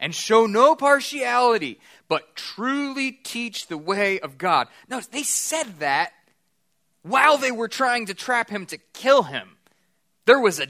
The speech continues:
deep level of hypocrisy in what they were doing. And then they asked the question, verse twenty-two, "Is it lawful for us to give tribute to Caesar or not?"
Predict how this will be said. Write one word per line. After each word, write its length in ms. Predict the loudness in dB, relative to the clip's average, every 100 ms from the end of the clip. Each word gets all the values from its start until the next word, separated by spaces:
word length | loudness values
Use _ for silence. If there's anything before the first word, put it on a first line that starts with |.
| -14 _
deep 380 | -4 0 0 -2
level 400 | -4 -2 -2 -4
of 80 | -6
hypocrisy 800 | -8 -4 -2 -2 -4 -10 -8 -8
in 100 | -8
what 200 | -10 -8
they 100 | -6
were 140 | -6 -8
doing. 420 | -6 -6 -8 -10 _ -20 -20 -20 _ _
And 40 | 0
then 120 | 2
they 140 | 2
asked 180 | 2 -2
the 60 | 0
question, 480 | 2 2 0 -8 -8
verse 180 | -8
twenty-two, 680 | -8 -8 -8 -6 -4 -4 -4 _ _ _ _ _ _ _ _ -20 _ _ -6
"Is 380 | 0 0 -2 -6
it 380 | -2 -2 -4 -10
lawful 960 | -6 0 2 2 -2 -4 -2 -4 -8 _ _ _ _ _
for 260 | -2 -2 2
us 240 | 0 0 -4
to 120 | -8
give 420 | -12 -6 -4 -6
tribute 540 | -8 -6 -6 -4 -8 -8
to 120 | -8
Caesar 640 | -4 -2 -2 -4 -4 -6 -6 0
or 520 | 2 2 0 -2 -6 -8
not?" 560 | -2 2 2 0 -14